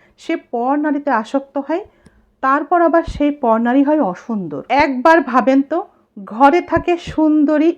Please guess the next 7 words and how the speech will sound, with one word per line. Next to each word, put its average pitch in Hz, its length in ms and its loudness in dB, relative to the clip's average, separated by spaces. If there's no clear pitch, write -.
স্মার্ট 277 420 -2
স্ত্রী, 247 440 -10
অথচ 277 340 -2
তার 262 360 4
প্রতি 269 300 0
আসক্ত - 480 -4
না। 135 260 -16